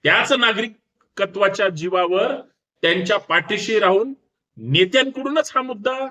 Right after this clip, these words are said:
यशस्वी करून घेण्यासाठी योग्य लढा लढला पाहिजे, पाठबळ दिलं पाहिजे. इतकी साधी लढाई असते, कुठलीही लढाई एवढी सोपी नाही. जी लोक घरातून भाकरी बांधून आंदोलनासाठी रस्त्यावर उतरले, वेळ प्रसंगी ते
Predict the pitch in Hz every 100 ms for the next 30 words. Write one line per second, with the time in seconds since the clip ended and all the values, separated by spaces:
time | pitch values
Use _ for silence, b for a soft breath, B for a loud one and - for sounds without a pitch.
0 | _ _ _ _ 156 196 208 220 233 220
1 | 214 220 202 170 190 208 202 185 214 302
2 | - _ _ _ - 123 180 196 233 240
3 | 311 160 170 190 185 180 190 185 170 170
4 | 190 175 170 175 175 165 160 160 147 185
5 | 196 _ _ 185 143 - 269 226 196 185
6 | 190 180 175 147 151 160 139 196 196 185
7 | 190 185 185 185 180 170 180 170 127 -
8 | _ _ _ _ - 135 196 196 190 214
9 | 254 269 _ _ _ _ 120 135 175 196
10 | 214 180 139 135 208 202 196 214 196 185
11 | 196 196 196 190 190 185 175 - 190 185
12 | 180 180 175 180 196 - _ - 147 180
13 | 190 190 - 180 180 185